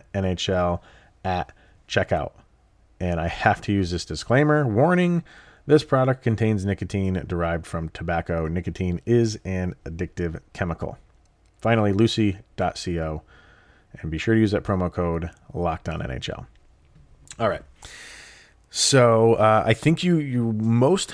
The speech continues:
likely and should see some changes coming up. I think ever since the playoffs have started, us Avalanche fans have been saying,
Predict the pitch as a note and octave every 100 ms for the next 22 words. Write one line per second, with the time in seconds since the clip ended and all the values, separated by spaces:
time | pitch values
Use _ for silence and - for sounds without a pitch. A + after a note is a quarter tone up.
0 | - B2 G#2 D3+ G3+ G3 G3+ - - B2
1 | C3+ - D#3+ A3 - _ _ - - C#3
2 | C#3 C3+ - - B2 - A2+ A2 G#2+ G2+
3 | - F#2+ F#2 D#2+ F2 F#2 A#2+ B2 - _
4 | _ - B2+ C#3+ D3 C3 A2 A#2 A2 -
5 | F#2+ - - C3 C3 B2+ - - - _
6 | - _ _ _ - F#2+ - G#2 G#2 G#2
7 | - G#2 G2+ - F#2+ F2 F2+ E2+ G2 F2+
8 | F2